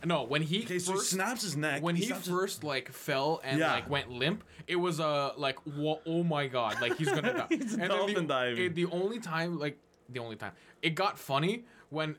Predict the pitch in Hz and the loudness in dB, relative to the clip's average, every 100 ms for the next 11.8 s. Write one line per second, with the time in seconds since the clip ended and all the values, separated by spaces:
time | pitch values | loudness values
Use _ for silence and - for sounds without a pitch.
0 | - 156 151 123 113 139 127 170 120 165 | -4 -2 -2 -2 0 0 2 2 2 2
1 | 139 180 214 202 175 175 185 208 - 226 | 2 2 0 0 0 2 2 2 2 2
2 | 202 185 165 151 156 180 180 147 156 135 | 2 2 0 0 -4 -2 0 0 0 2
3 | 151 139 185 185 185 185 190 214 156 113 | 0 0 2 2 2 -2 -2 0 2 2
4 | 110 143 160 147 156 143 135 139 143 120 | 0 0 -2 0 0 -2 0 2 2 -2
5 | 135 - 226 226 - 147 - 196 294 - | -2 0 0 0 0 -2 0 -2 -2 -4
6 | 147 120 123 139 120 131 143 175 135 113 | -4 0 0 0 0 0 0 0 0 0
7 | 113 113 107 107 120 113 113 - 113 107 | 0 -2 -4 -4 -4 -6 -4 -2 0 0
8 | 98 104 131 127 - - - - 151 156 | 0 0 2 0 -2 -8 -8 -6 -2 -2
9 | - 139 104 90 110 127 131 127 117 120 | 0 0 0 -2 -4 0 0 2 2 0
10 | 113 113 113 107 98 80 - - 135 131 | 2 2 2 2 0 -4 -14 -6 -2 0
11 | 120 123 123 113 107 92 87 87 | 0 0 2 2 0 -4 -8 -10